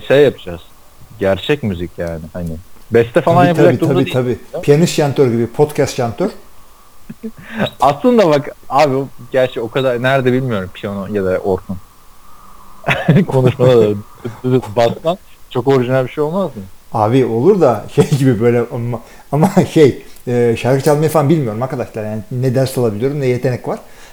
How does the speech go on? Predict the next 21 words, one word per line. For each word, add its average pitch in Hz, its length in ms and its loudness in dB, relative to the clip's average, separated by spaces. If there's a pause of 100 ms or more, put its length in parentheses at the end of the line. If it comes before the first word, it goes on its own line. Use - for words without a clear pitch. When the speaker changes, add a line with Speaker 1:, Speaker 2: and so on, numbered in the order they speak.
Speaker 2:
Ama 190 280 0 (180)
şey - 160 2
yapacağım, 120 360 2
bu, 127 220 0 (320)
e, 117 360 -2
basketbol 143 380 2
maçlarında 135 440 0
ya 127 100 2
da 123 60 2
hokey 120 260 0
maçlarında 135 420 -2
olur 175 180 4
ya 123 160 2
böyle, 113 340 0
e, 113 300 -2
yorumcunun 131 440 2
yanında 135 260 2
bir 120 60 -2
de 135 120 2
piyanist 151 320 -2
vardır. 135 260 0